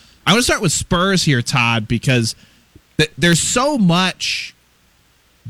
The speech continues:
bad feelings and, and grumbling and things like that surrounding Antonio Conte. Uh, remember, it was not as certain he was even gonna come on just 'cause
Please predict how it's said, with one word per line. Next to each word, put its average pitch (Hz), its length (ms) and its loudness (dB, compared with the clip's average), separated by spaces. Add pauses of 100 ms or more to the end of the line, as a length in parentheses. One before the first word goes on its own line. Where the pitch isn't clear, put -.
(100)
bad 156 360 0
feelings 170 720 2
and, 120 380 -4
and 110 580 -6
grumbling 160 800 2
and 120 220 -2
things 147 200 0
like 143 120 0
that 131 160 -2
surrounding 143 500 2
Antonio 123 460 0
Conte. 160 880 0
Uh, 92 120 -12 (140)
remember, 143 560 0
it 127 140 -2
was 113 420 0 (280)
not 135 200 2
as 143 80 0
certain 139 320 0
he 139 100 2
was 135 140 2
even 131 160 0
gonna 113 160 -2
come 95 220 -10
on 151 420 2
just 117 220 -4
'cause 107 220 -2